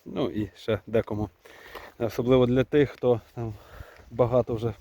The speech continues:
писав ком-, коментарів про ці абрикоси. Це вже десь, напевно, з п'яте відео я про них знімаю,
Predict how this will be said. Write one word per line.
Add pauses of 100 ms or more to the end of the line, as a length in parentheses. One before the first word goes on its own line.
писав
ком-,
коментарів
про
ці
абрикоси.
Це
вже
десь,
напевно,
з
п'яте
відео
я
про
них
знімаю,